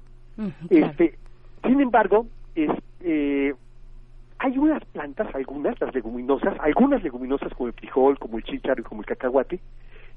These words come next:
Speaker 2: que ellas sí pueden ocupar el nitrógeno del aire y convertirlo en amoníaco. ¿sí? O sea, le toman, o sea, lo absorben del aire, no, no abajo de la tierra, sino del aire. Lo, lo hacen, este, a través de unas bacterias que se llaman Rhizobium,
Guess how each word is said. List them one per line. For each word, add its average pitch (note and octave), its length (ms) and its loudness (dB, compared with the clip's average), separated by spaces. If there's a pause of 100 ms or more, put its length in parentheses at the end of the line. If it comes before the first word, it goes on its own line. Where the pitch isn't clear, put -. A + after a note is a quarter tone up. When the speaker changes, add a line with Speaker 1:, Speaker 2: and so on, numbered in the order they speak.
(100)
Speaker 2:
que D#3+ 100 2
ellas G#3 300 4
sí G#3+ 80 -10
pueden F#3 460 4 (680)
ocupar - 420 0
el A#3 160 -2 (200)
nitrógeno D3+ 580 4
del B2 180 0
aire C3 280 2 (760)
y - 60 -14
convertirlo D#3 920 2
en C#3 160 -2
amoníaco. C#3+ 480 0 (720)
¿sí? F3 80 -2
O F3+ 60 -6
sea, D3+ 120 2
le B2+ 180 2
toman, E3 340 4
o C3+ 80 2
sea, D3 140 4 (340)
lo B2+ 220 0
absorben F#3 420 4
del E3+ 140 0
aire, E3+ 220 2
no, E3 220 6
no E3+ 120 2
abajo E3+ 300 2
de D3 80 -2
la D3 100 -2
tierra, D3+ 340 -4
sino A2+ 160 -10
del C#3 160 -2
aire. D#3+ 240 0 (380)
Lo, E3 100 2
lo F3+ 140 4
hacen, E3+ 240 2
este, C#3 320 -2
a B2+ 60 0
través C3+ 320 0
de D3 60 -8
unas D3 200 0
bacterias C3+ 400 -2
que - 80 -14
se - 60 -2
llaman C3+ 180 2
Rhizobium, C#3+ 480 2